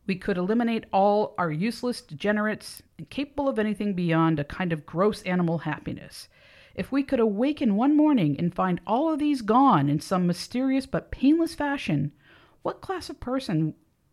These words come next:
would we fix on to be the ones eliminated?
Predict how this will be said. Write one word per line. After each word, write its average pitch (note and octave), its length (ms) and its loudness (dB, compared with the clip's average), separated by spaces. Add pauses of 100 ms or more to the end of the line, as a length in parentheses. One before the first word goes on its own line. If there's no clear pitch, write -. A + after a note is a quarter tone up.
(100)
would F#3+ 400 -2
we G3 180 -4
fix - 380 -10
on D3 240 -4
to G3+ 100 -12
be D3 460 -8
the G#3+ 100 -4
ones D3+ 300 -4
eliminated? A#3+ 640 -4